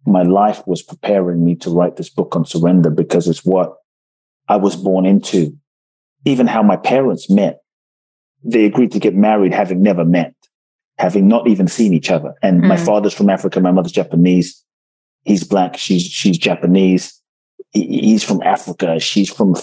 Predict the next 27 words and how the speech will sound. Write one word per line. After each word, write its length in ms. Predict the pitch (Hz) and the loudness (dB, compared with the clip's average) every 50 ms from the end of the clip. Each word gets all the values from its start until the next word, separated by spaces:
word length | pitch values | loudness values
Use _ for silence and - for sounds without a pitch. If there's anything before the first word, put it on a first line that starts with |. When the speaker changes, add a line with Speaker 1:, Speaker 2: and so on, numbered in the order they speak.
| - - _ _ - | -10 -18 _ _ -2
Speaker 1:
first 340 | 131 120 113 - - - - | 0 0 0 0 -2 -4 -2
world, 220 | 95 85 78 - - | 0 0 0 -2 -4
third 340 | - - 113 113 110 95 | -2 0 0 2 2 0
world. 380 | 95 104 95 87 87 85 - - _ _ _ _ | -2 -2 -2 -2 -2 -4 -6 -8 _ _ _ _
And 480 | - 110 104 98 98 98 95 95 107 - - | -4 0 2 2 2 2 2 0 -4 -6 -6
they 260 | - 120 120 123 120 | -2 0 2 4 4
agreed 280 | 120 117 113 135 131 117 | 2 2 2 0 0 0
to 60 | - 110 | 0 -2
get 180 | - 117 101 | -2 0 2
married 480 | 104 113 131 147 151 127 104 101 113 - _ _ _ _ _ _ _ _ _ _ _ _ _ | 2 2 2 0 0 0 -2 -2 -4 -6 _ _ _ _ _ _ _ _ _ _ _ _ _
without 260 | 113 110 110 110 107 | -2 -2 0 2 2
ever 160 | 117 120 120 | 0 0 0
speaking, 580 | - - - 127 123 123 - - 123 120 120 - | -4 -2 0 0 0 0 2 0 -2 -2 -2 -6
seeing 320 | - - - 123 110 110 | -10 -4 0 2 4 4
each 200 | 107 104 - - | 4 2 2 0
other, 280 | 113 104 101 104 98 95 | -2 -2 0 0 0 0
having 320 | 90 107 110 110 - - | 0 0 0 0 2 0
a 60 | 101 95 | 0 0
conversation, 880 | - 110 98 95 95 - - 208 208 208 - - - 90 90 95 - _ _ _ _ _ _ _ _ _ _ _ _ _ _ _ _ _ _ | 0 -2 -2 -2 -2 -2 0 2 2 2 0 0 -2 -2 -2 -4 -6 _ _ _ _ _ _ _ _ _ _ _ _ _ _ _ _ _ _
surrendering 720 | - - - 90 92 104 107 107 98 101 92 90 90 90 87 | -10 -6 -2 0 2 2 4 4 4 4 2 2 2 2 0
to 400 | - - 101 92 87 85 87 - - | 0 0 2 2 2 2 0 -4 -6
their 240 | 98 92 90 92 90 | -4 0 0 0 2
guidance. 720 | 85 92 90 95 95 87 76 58 - _ _ _ _ _ _ _ _ - | 2 0 2 2 0 0 -2 -6 -10 _ _ _ _ _ _ _ _ -4
Crazy 600 | - - - 147 151 151 147 127 110 - - 98 | -4 -2 0 0 2 2 4 2 2 0 -2 -8
story, 440 | 82 - - - 95 82 - 50 - _ _ _ _ | -10 -8 -6 -4 -2 -2 -4 -6 -12 _ _ _ _
crazy 420 | - - 165 139 117 95 - - 143 | -4 -2 0 0 0 0 -4 -8 -14
story. 380 | - - - 85 60 - - | -14 -10 -8 -8 -8 -10 -12